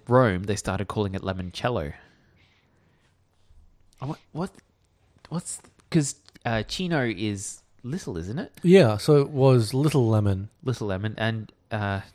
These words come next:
Speaker 1: cello is bigger lemon?
Speaker 2: Yeah, so it's got little lemon or bigger lemon. Uh, it's definitely got big lemon flavors.
Speaker 1: Oh, for sure. It, it is a lemon drink.
Speaker 2: Yeah.
Speaker 1: It's, it kinda tastes more like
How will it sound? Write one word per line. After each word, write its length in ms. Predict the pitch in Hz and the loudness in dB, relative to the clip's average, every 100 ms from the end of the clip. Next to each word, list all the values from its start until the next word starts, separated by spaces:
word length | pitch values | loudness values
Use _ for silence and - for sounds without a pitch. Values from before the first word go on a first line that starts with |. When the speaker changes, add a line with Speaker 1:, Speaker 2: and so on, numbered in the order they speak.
| _ _ - | _ _ -8
Speaker 1:
cello 500 | - 120 95 92 123 - - | -4 -2 -2 -2 -6 -12 -8
is 500 | 101 95 98 - - _ _ _ - | -4 -4 -6 -10 -12 _ _ _ -6
bigger 200 | 117 143 | -4 -2
lemon? 600 | 156 175 214 254 285 285 - | -2 -4 -4 -8 -10 -12 -8
Speaker 2:
Yeah, 360 | 120 165 254 165 | 0 0 2 0
so 140 | 156 | 0
it's 180 | 156 123 | -2 -2
got 180 | 135 135 | -4 -4
little 240 | 135 135 | -6 -2
lemon 260 | 123 123 117 | -2 0 -2
or 80 | |
bigger 240 | 113 139 135 | -2 -2 -2
lemon. 360 | 113 107 107 - _ _ _ _ _ _ _ _ _ _ - | -4 -4 -4 -8 _ _ _ _ _ _ _ _ _ _ -14
Uh, 60 | 165 | -10
it's 240 | 160 165 | -8 -2
definitely 240 | 196 226 | 0 4
got 200 | 190 139 | 4 6
big 160 | 123 156 | 6 6
lemon 320 | 139 135 117 | 6 4 2
flavors. 800 | 107 - 139 135 107 104 147 - - _ - | 0 0 2 4 4 2 -2 -10 -20 _ -4
Speaker 1:
Oh, 140 | 139 135 | -2 0
for 160 | - | -4
sure. 340 | - 117 101 - _ - | -6 -4 -4 -8 _ -4
It, 280 | 131 131 - | -2 -2 -2
it 140 | 147 131 | 4 4
is 180 | 113 | 4
a 280 | 113 98 90 | 2 0 -2
lemon 480 | - 92 107 120 98 | -6 -2 0 0 -2
drink. 360 | 92 107 87 - _ _ - | -4 -6 -6 -16 _ _ -4
Speaker 2:
Yeah. 240 | 156 151 101 - | 4 4 4 -4
Speaker 1:
It's, 320 | - 170 - - - _ _ _ _ - | -6 -6 -4 -10 -12 _ _ _ _ -14
it 160 | - 151 | -4 -4
kinda 260 | - 226 254 | -2 -2 -2
tastes 320 | 165 143 - | 0 0 2
more 260 | 131 123 113 | 2 2 2
like 540 | 107 107 - - - | 0 0 -2 -10 -20